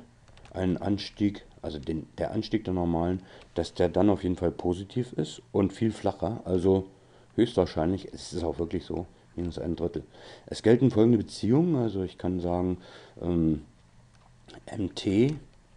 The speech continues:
mal M N ist gleich minus eins. Und wenn ich das umstelle, also wenn ich zum Beispiel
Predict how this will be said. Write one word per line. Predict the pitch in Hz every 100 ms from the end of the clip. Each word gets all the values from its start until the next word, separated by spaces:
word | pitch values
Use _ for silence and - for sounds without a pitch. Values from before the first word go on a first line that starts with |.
| _ - - - - -
mal | 95 90 92 90
M | 98 87
N | 80 98 117 117 - - _ _ _ - - _ - _ - - - -
ist | - -
gleich | 92 90
minus | 92 95 80
eins. | - 85 82 -
Und | 92 85
wenn | 98
ich |
das | 95 85
umstelle, | - 143 - - 87 104
also | 95 80 80
wenn | 85
ich | -
zum | 80
Beispiel | 80 82 - 78 76